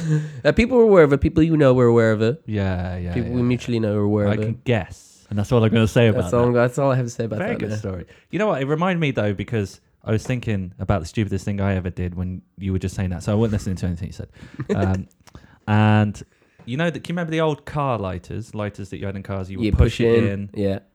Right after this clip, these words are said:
Speaker 2: You pull it out and it would glow. If there's
Speaker 1: Yeah.
Speaker 2: any young people listening, this is what you, you should be able to smoke in your car.
Speaker 1: <laughs>
Speaker 2: Uh, so you would push it in, it would heat up, you pull it out, it'd be like a little knob.
Speaker 1: Yeah.
Speaker 2: And you, you'd see, it'd be like rings and it'd be glowing orange. I did that. I remember I must have been about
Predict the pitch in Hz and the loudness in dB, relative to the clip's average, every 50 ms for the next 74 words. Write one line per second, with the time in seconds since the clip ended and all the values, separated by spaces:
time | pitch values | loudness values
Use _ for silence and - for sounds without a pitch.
0 | _ _ - 101 - - 131 131 - 117 113 104 98 - 95 98 85 92 90 - | _ _ -20 -14 -8 -6 -6 -4 -4 -2 -2 -2 -2 -4 -6 -10 -10 -12 -12 -8
1 | - 110 107 107 107 104 104 101 101 101 - - 127 - - 110 139 151 160 160 | -6 -2 0 0 2 2 0 0 -2 -4 -6 -4 -4 -2 -2 0 0 2 2 2
2 | 147 139 147 151 151 143 131 120 104 95 87 87 87 87 92 87 - - 90 92 | 4 2 2 2 2 0 -2 -2 -2 -4 -4 -4 -4 -4 -4 -4 -4 -6 -4 -4
3 | 98 98 - 104 98 107 92 - 101 101 95 - 113 110 117 - - 113 104 95 | -4 -4 -4 -4 -4 -4 -4 -2 -2 -2 -2 -2 0 0 0 0 0 0 0 0
4 | - - - - - 107 98 90 - 92 90 85 - - 90 87 85 90 - - | 0 -4 -6 -2 0 0 0 0 -2 -6 -10 -8 -8 -8 -8 -8 -8 -10 -14 -16
5 | - - - - - _ _ - 104 104 101 98 98 - - - 113 104 104 107 | -18 -18 -18 -18 -20 _ _ -10 -8 -6 -6 -6 -8 -8 -6 -6 -2 -2 -2 -2
6 | - - 165 - - 135 107 101 104 101 - 107 104 104 101 135 139 117 110 101 | 0 0 0 0 0 0 0 0 -2 -2 -2 -4 -6 -6 -6 -6 -6 -6 -4 -6
7 | 98 - 95 101 - - 139 131 - 104 101 101 85 - 110 101 104 101 107 104 | -6 -6 -8 -8 -6 -4 -4 -4 -2 -4 -4 -4 -4 -6 -6 -6 -6 -6 -8 -8
8 | 101 110 107 104 110 101 90 90 92 - - - - 160 160 - - _ _ _ | -6 -6 -4 -4 -4 -4 -4 -4 -6 -8 -6 -2 -2 -2 -2 -4 -8 _ _ _
9 | _ _ - 110 110 110 110 107 80 110 113 117 - - - 123 113 101 113 104 | _ _ -10 -6 -6 -6 -6 -6 -8 -6 -6 -6 -6 -6 -8 -8 -6 -4 -4 -4
10 | 104 117 107 110 104 95 104 113 120 113 98 92 80 82 - 107 92 87 87 90 | -4 -2 -2 -2 -2 -2 -2 0 0 0 -2 -4 -8 -10 -10 -10 -8 -8 -8 -8
11 | - 117 110 110 110 110 107 107 101 95 90 85 - - - - _ _ _ _ | -6 -4 -2 0 0 0 -2 -2 -4 -4 -6 -8 -12 -16 -18 -20 _ _ _ _
12 | _ _ _ - 117 127 123 - 165 156 - 98 98 110 - 117 117 127 123 107 | _ _ _ -8 -8 -6 -4 -4 -4 -4 -4 -4 -4 -4 -4 -4 -4 -4 -4 -4
13 | 98 95 98 104 110 - - 101 95 92 87 92 90 87 - | -4 -6 -6 -6 -8 -8 -10 -10 -10 -8 -8 -8 -8 -10 -12